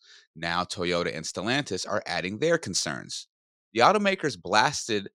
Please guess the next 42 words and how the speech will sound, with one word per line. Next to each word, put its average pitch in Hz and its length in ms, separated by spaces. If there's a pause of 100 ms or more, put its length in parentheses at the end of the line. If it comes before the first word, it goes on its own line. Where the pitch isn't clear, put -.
(120)
a 95 60
Biden 104 280
administration 98 760
plan 107 340
to 95 100
squelch 139 580
auto 147 240
pollution, 101 720
saying 104 560
it - 240
compels 123 640
aggressive 123 640
and 104 160
unrealistic 135 680
sales 104 480
of 98 200
E 101 160
Vs 117 360
that 98 160
strain 104 400
critical 113 460
mineral 80 360
supplies. - 720 (540)
In 92 100
comments 98 420
filed 92 440
with 90 100
the - 80
federal 85 320
government, 107 500 (340)
the 107 80
automakers 175 520
warned 180 300
that 160 240
proposed 135 580
emission 135 460
curbs 87 460
for - 180
cars 131 480
and 107 140
light 95 220
trucks - 480